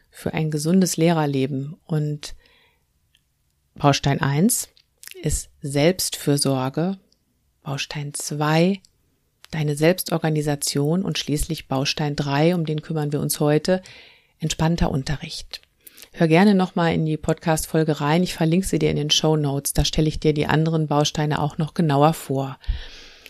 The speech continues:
Entspannter Unterricht, dazu habe ich jede Menge Tipps.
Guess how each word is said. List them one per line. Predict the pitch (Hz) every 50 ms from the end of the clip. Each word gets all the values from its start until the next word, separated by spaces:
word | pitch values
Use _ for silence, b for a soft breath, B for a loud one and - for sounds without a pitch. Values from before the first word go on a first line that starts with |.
| B B B B B B B B _ _
Entspannter | - - - - 180 202 220 214 180
Unterricht, | 185 208 233 - 196 165 165 175 190 - - - - - - - _ _ _ _ _ _ _ _ _ _ _
dazu | 170 170 180 185 - - 170 175
habe | - - 180
ich | - -
jede | 160 180 185 180
Menge | 165 165 165 165 147 147 -
Tipps. | - 160 147 - - - -